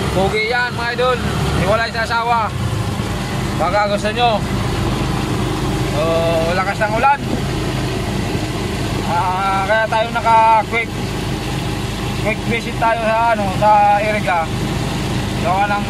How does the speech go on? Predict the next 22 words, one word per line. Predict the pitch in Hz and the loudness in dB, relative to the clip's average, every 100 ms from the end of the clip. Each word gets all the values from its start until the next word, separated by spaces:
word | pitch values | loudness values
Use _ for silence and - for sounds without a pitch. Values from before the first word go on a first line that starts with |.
| 202 | -2
magpupunla | 196 214 202 202 208 | 0 -2 0 0 0
ako | 202 | 0
ng, | 208 196 | -2 -2
ano, | 208 247 208 - - - - - - - - - - - - - | 0 0 0 -4 -4 -4 -4 -4 -4 -4 -4 -4 -4 -4 -4 -2
ng | 185 196 196 214 | -2 -2 -2 -2
pantanim | 202 202 247 254 214 | 0 0 0 0 2
sa | 208 208 185 | 4 4 4
palayan | 202 208 202 208 | 2 2 2 0
ko. | 240 240 180 - - - - - - - - - - - - | 2 2 0 -2 -2 -2 -2 -2 -2 -4 -4 -4 -4 -4 -4
So, | 196 143 143 101 143 196 208 202 196 - | -2 -2 0 0 0 0 0 0 -2 0
maraming | 190 202 214 208 | 2 2 2 0
tubo | 214 208 214 | 0 2 2
na | 220 | 0
daw. | 220 214 196 185 - - - - - - - - - - | 2 2 2 0 -2 -2 -2 -2 -2 -2 0 -2 -2 -2
Pwede | 170 | 0
nang | 202 208 | 0 0
ipunla. | 208 214 214 202 190 147 - - - | 2 2 2 2 2 -2 -4 -2 0
Kaya | 196 190 190 185 - - - - - - - - - - | 2 2 2 4 2 2 -2 0 0 -2 -2 0 0 0
sana | 185 220 220 208 | 2 2 4 2
mamaya | 202 208 220 214 202 180 | 2 2 2 0 0 0
pagdating | 202 202 214 214 | 0 2 0 0
ko, | 196 190 | 0 0